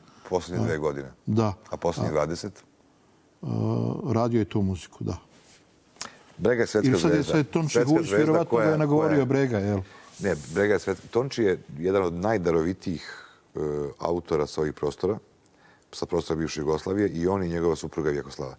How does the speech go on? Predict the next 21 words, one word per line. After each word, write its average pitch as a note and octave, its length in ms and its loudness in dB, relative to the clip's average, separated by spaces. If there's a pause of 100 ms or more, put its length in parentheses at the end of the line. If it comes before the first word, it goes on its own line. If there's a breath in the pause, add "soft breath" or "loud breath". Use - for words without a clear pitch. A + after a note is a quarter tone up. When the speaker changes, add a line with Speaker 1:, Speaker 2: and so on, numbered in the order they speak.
(100)
Speaker 2:
Mhm. A2+ 360 0
Speaker 1:
Zahvaljujući, E2+ 640 -2
da D2 180 -6
kažem, D#2+ 260 0
njihovoj F2 340 -2
energiji, D#2+ 420 -2 (500 loud breath)
a F2+ 80 -2
mojoj, F2 300 0
e, D#2+ 260 -4
želji, D#2+ 420 0
a, D2+ 400 -2 (640 soft breath)
odnosno F2 340 -6
mojoj F2+ 560 2 (420 loud breath)
upornosti, A2+ 720 0
a F#2 120 2
želji G2 240 2
moje F#2+ 180 0
supruge D#2+ 380 -4
Jovane D2+ 360 2
da G#2+ 280 -2
Speaker 2:
Mhm. A2+ 260 2